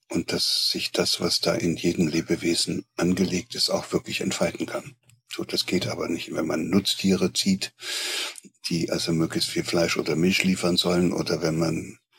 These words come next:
äh, die Natur sozusagen als Objekt benutzt, andere Lebewesen als Objekt benutzt für seine eigenen Zwecke,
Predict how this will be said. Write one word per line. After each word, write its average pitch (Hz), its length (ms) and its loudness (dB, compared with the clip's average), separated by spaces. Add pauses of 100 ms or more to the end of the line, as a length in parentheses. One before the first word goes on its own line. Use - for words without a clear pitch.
(640)
äh, 82 160 2
die - 160 2
Natur 95 500 4
sozusagen 92 680 0
als - 440 0
Objekt - 440 2
benutzt, - 720 4 (320)
andere 92 340 6
Lebewesen 98 640 4
als 76 240 0
Objekt - 440 -2
benutzt - 500 2
für - 140 0
seine 87 420 4
eigenen 92 340 2
Zwecke, - 400 -2